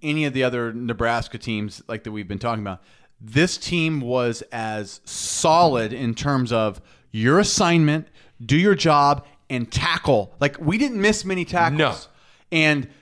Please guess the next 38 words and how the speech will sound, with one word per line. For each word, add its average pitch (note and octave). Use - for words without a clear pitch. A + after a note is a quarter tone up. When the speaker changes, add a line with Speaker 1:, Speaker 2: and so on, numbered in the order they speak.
Speaker 1:
so F3
I, F#3
I F#3
wouldn't A3+
say F#3+
we D#3+
were, D3+
it E3
was C3
as D#3
physical D#3+
as D3+
some E3
Speaker 2:
No. F3
Speaker 1:
of C#3+
those C#3
other D#3
games, E3
but F#3+
Sue G#3
was D#3
the D3
most D3
physical C3+
guy B2
on A#2
the A2+
field. G#2+
And C#3
that's D#3
where E3
Sue G#3
was D#3+
the B2
powerhouse B2
on C#3
his A#2+
own, C3